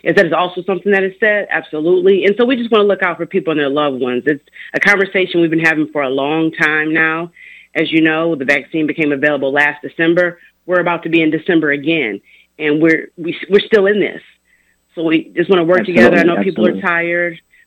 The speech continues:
Speaker 1: We've been hearing this for a long
Speaker 2: Yes.
Speaker 1: time. Yeah, mid-December last year was when the vaccine became available. We're almost at the year mark now.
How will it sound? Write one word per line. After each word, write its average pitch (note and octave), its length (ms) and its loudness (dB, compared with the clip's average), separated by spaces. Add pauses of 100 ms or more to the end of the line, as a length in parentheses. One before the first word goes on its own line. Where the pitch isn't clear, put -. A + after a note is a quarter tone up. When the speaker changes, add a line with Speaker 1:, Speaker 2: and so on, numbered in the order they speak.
Speaker 1:
We've D#3 100 -12
been E3 120 4
hearing F#3 240 2
this F3 120 -2
for F3+ 120 -4
a - 20 2
long E3+ 220 0
Speaker 2:
Yes. - 120 2
Speaker 1:
time. E3 240 2
Yeah, D#3+ 160 2
mid-December F3 560 0
last F3 320 0
year G3+ 120 0
was D#3+ 120 -2
when E3 120 2
the E3 80 0
vaccine D#3 400 -2
became E3 280 -2
available. E3 440 0
We're C#3+ 100 -4
almost D#3+ 380 -2
at D3+ 160 0
the E3 80 -6
year E3 180 0
mark E3+ 280 -4
now. G#2+ 220 -8